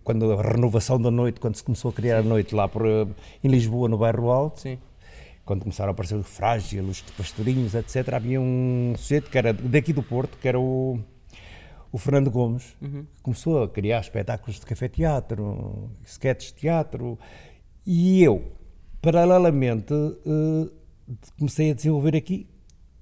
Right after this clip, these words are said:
Speaker 1: começou na Ribeira, quando a Ribeira começou de,
Speaker 2: Ok.
Speaker 1: a, a surgir. E recordo-me que, pronto, epá, humor, eu pegava muito,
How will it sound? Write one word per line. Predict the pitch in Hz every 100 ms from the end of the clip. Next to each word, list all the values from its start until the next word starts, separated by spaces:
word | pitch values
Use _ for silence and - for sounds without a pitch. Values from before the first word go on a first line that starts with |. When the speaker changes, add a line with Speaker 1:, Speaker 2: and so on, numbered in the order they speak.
| _ -
Speaker 1:
começou | 113 139
na | 127
Ribeira, | 131 139 127 139 120
quando | 107 107
a |
Ribeira | 110 117 120 117
começou | 131 - 127
de, | 123
Speaker 2:
Ok. | 123 117 - - 165
Speaker 1:
a, | 117 113 - -
a |
surgir. | 104 139 117 117 - - - - - - - - - - - - - - - - - - - - - -
E |
recordo-me | 156 135 - 151 117 98 107
que, | - 131
pronto, | 113 98 90 - - 110
epá, | 98 98 90 95 -
humor, | - 127 104
eu | 131
pegava | 113 151 151
muito, | 139 151